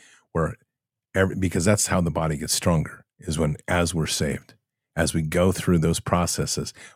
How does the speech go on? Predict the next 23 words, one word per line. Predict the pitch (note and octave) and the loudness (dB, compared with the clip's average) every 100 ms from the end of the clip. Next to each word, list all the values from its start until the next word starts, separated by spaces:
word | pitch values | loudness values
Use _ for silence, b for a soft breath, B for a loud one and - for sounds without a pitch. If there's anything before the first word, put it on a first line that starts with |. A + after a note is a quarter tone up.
| - | -2
we're | D#2+ | 2
then | F#2 F2 | 4 4
walking | D#2 F#2 G#2 G#2 F2+ | 4 2 2 2 2
this | E2+ | 2
path | - - F2 - | -2 -2 -2 0
right | D#2+ D2 | -2 0
now, | F2+ D#2+ | -2 0
which | C#2+ | 0
there's | - E2 | 0 0
a | C#2 | -2
lot | D2 F2 G2+ G#2 | -2 0 0 0
of | - | -2
things | G2+ F#2 D#2+ | 0 2 0
going | F2 D#2+ D#2 | 0 0 0
on | E2 F2 | -2 -2
and | D2+ | -4
there's | D2 | -4
a | |
lot | D#2 | -4
of | C#2+ | -4
threshing | - F#2 F#2+ - F2+ | 0 2 2 2 2
going | E2 E2+ D#2+ D#2 | 2 2 0 -2
on, | E2 E2 | -2 -4